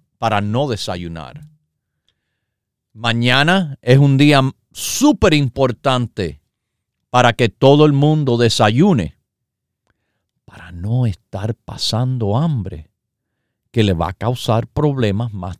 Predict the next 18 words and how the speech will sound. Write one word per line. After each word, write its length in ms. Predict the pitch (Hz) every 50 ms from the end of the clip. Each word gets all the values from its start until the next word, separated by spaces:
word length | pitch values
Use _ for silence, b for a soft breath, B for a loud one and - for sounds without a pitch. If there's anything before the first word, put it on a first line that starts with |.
| _
tarde. 480 | _ 101 90 87 82 82 80 - - _ _ _ _ _ _ _ _ _ _ _ _ _ _ _ _ _ _ _ _ _ _ _ _ _ _ _ _ _ _ _ _ _ _ _ _ _ _ _ _ _ _ _ _ _ _ _ _ _ _ _ _ _ _ _ _ _ _ _ _ _ _ _ _ _ _ _ _
Yo 240 | - 160 196 233 - _
quiero 500 | - - 165 180 180 180 143 104 85 82 - _ _ _ _ _ _ _ _ _ _ _ _ _ _ _ _ _ _ _ _ _ _ _ _ _ _ _
que 120 | - 120
participen 1300 | - - 120 113 110 98 - - 117 110 - - - 127 139 135 - _ - 104 92 85 80 82 82 _ _ _ _ _ _ _ _ _ _ _ _ _ _ _ _ _
de 240 | - 101 95 104
esas 300 | 113 113 - - 117 104
fiestas, 800 | - _ _ 107 117 123 120 - _ _ - 104 101 95 - -
de 260 | - 95 92 92 101 113
estas 640 | 120 - _ _ 113 107 98 - - - - - - _
comidas, 880 | _ - 101 95 92 101 113 123 135 120 90 78 73 76 - - - _ _ _ _ _ _ _ _ _ _ _ _ _ _ _ _ _ _ _ _ _ _ _ _ _ _
pero 200 | - 151 151 151
participar 920 | 123 - 143 139 135 - - 147 131 - - 131 120 - 160 165 190 202 196
y 60 | 180
disfrutar 600 | 139 143 135 - - 131 127 - - 127 143 165
es 80 | 160
una 220 | 139 156 156 160 170
cosa, 540 | - - 139 117 104 - - 98 104 -